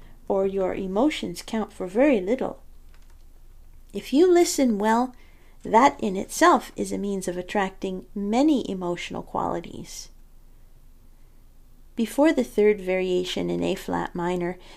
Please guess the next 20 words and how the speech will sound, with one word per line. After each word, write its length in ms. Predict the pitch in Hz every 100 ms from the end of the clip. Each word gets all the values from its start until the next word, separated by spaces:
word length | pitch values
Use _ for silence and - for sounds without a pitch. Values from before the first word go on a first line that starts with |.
| -
they 100 | 208
had 180 | 208 196
written, 380 | 196 - 196 190 - - - - -
"Feel 420 | - 254 285 285
as 200 | 214 -
you 80 | 190
felt 400 | - 202 - -
when 120 | 180 180
grandmother 500 | 185 196 202 196 196
died." 400 | 175 160 165 170 - - - - - - - - - -
How 200 | - 202
was 220 | 196 190
Leschetizky 760 | 185 190 - - 208 - - 170
going 200 | 175 170
to 80 | 170
control 460 | 180 175 196 190
his 220 | 185 175
face, 380 | - 202 214 -
I 100 | 180
wondered, 440 | 165 170 165 170